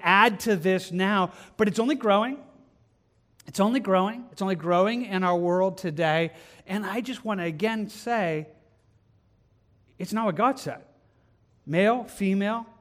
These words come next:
marriage, that was how he defined it. And so now we have all of these things happening, and part of what's happening is marriage itself is under attack. That marriage itself finds itself into this place that it's being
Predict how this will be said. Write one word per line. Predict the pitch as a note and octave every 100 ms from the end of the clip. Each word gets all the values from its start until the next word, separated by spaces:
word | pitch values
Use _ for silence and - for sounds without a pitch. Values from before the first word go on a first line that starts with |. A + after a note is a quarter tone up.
| _
marriage, | D3+ G3 A3+ A#3 G3 C3+
that | G#3
was | A3+
how | G3 F#3
he | - A#3+
defined | B3+ A#3+ F#3 C#3+ B2
it. | D3+ G#3 - -
And | - F3
so | A3
now | F#3+ G3 A3 D4
we | D#4+
have | A3 G#3 F#3 -
all | F3+ G#3 B3+ C4+
of | A3
these | F#3 G#3 -
things | G#3+ G3+ F3+
happening, | - G#3 G#3+ F#3+ F#3 F3+ - -
and | G3 G#3
part | - - A3 C4+
of | C#4
what's | B3+ A#3
happening | - G3+ G3+ F#3+ F3 - - -
is | F3+ D#3+
marriage | D#3+ E3+ F3+ F#3 F#3 D#3+
itself | F#3 - E3+ D3+ D3 -
is | C#3 -
under | C#3+ C#3+ C3+ B2+ A#2+ - -
attack. | A2+ - A2+ C3 - _ _ _ - _ -
That | F#3+
marriage | F3 F#3+ A3 A3 G3
itself | F#3 G#3 F#3 E3+
finds | - F#3 G#3+ G#3
itself | G#3+ - F#3+ F#3
into | F#3+ F#3
this | F#3
place | - G3 F3+ F3+ -
that | E3 E3 F3+
it's | F3+
being | - F#3+ F3+ F3 E3